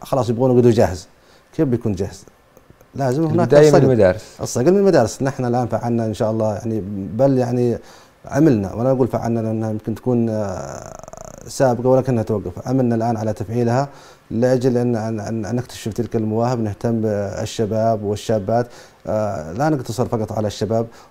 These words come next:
Speaker 1: ولكن هناك شابات في، آه، في جانب معين، في الجانب الثقافي، آه، في الجانب الفكري، ليس، ليس مقتصر على الرياضة.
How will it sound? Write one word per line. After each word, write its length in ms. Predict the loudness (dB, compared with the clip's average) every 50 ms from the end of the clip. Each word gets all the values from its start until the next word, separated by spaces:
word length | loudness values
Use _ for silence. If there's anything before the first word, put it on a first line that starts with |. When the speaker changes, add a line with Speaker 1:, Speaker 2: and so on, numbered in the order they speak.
| _ -6
Speaker 1:
ولكن 280 | -6 -4 -4 -2 -2
هناك 360 | -2 0 -2 -2 -2 -4 -4 -4
شابات 580 | -2 -2 -2 -2 0 0 0 0 0 0 -2
في، 320 | -4 -4 -4 -2 0 -2 -2
آه، 300 | -2 -2 -4 -6 -8 -8
في 200 | -6 -6 -4 -2
جانب 260 | -2 -2 -2 -2 -4
معين، 320 | -4 -4 -4 -4 -4 -4
في 60 | -4
الجانب 320 | -6 -4 -4 -4 -4 -4 -6
الثقافي، 800 | -6 -6 -4 -2 2 2 2 2 0 -2 -2 0 0 -2 -2 -4 -8 -14 -20 -20 -20 _ -8
آه، 320 | -6 -4 -4 -4 -4 -6
في 80 | -6 -6
الجانب 340 | -4 -2 -2 -2 -2 -4 -4
الفكري، 640 | -4 -4 -6 -4 -4 -2 0 0 0 0 0 -2 -4 -8 -16 -20 -16 _ -4
ليس، 220 | -4 -2 -2 -2
ليس 220 | -2 -2 -2 -2
مقتصر 360 | -2 -4 -4 -6 -8 -6 -6 -4
على 160 | -2 -2 -2
الرياضة. 340 | 0 0 0 0 -2 -4